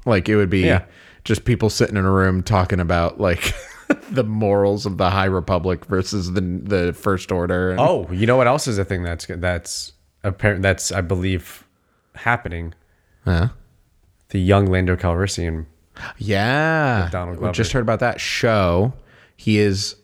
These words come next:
Speaker 1: he has been hired to write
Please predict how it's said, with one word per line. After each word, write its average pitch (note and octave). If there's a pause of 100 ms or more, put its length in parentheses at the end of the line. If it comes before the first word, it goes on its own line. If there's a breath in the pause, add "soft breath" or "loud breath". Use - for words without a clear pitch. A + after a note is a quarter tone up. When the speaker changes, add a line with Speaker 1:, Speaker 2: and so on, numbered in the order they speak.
Speaker 1:
he G#2
has G2+
been G2
hired A2
to G#2+
write F#2+